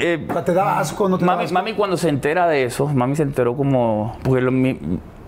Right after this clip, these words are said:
Speaker 1: mi responsabilidad era poder ayudar a mamá. Mi mami no, no trabajaba porque tenía que cuidar a mi tía. Entonces yo y mis primos y mis hermanas salíamos a trabajar. Entonces mami cuando se enteró me dijo, "No, no". O sea, se, se, se enojó muchísimo y dijo, "Haz cualquier tipo de trabajo,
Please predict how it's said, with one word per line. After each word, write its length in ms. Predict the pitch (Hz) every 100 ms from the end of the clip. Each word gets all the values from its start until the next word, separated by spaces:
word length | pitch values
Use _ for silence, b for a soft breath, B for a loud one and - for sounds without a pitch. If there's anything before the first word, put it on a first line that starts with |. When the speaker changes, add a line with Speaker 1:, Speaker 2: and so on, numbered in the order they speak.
| - -
Speaker 1:
mi 180 | - 127
responsabilidad 580 | 123 131 127 135 131 151
era 180 | 156 151
poder 160 | 120 120
ayudar 220 | 123 123
a 40 |
mamá. 220 | 120 117
Mi 80 | 104
mami 260 | 104 113 123
no, 60 |
no 220 | 120 117 120
trabajaba 340 | 127 135 147
porque 180 | 127 110
tenía 160 | 110 110
que 100 | 107
cuidar 240 | 107 107
a 20 |
mi 80 | 107
tía. 220 | 131 123
Entonces 320 | 98 104 131 127
yo 260 | - 127 135
y 60 | 139
mis 160 | 135
primos 480 | - 143 139 139 -
y 140 | 110
mis 180 | 107 104
hermanas 420 | 107 120 120 139 - B B B
salíamos 380 | - 110 107 123
a 40 |
trabajar. 440 | 107 110 143 143 110 B B B B
Entonces 240 | - 143
mami 240 | 151 165 185
cuando 180 | 165
se 80 | 156
enteró 260 | 139 143 147
me 120 | 147
dijo, 120 | 147
"No, 140 | 127 113
no". 120 | - - - - - - - - - -
O 40 |
sea, 140 | - 117 90
se, 300 | - 104 101
se, 240 | - 107
se 140 | - 110
enojó 220 | 107 123
muchísimo 460 | 139 - 123 127
y 40 | 110
dijo, 220 | 101 - - -
"Haz 160 | 117
cualquier 340 | - 135 131 139
tipo 200 | - 117
de 40 |
trabajo, 300 | 101 127 139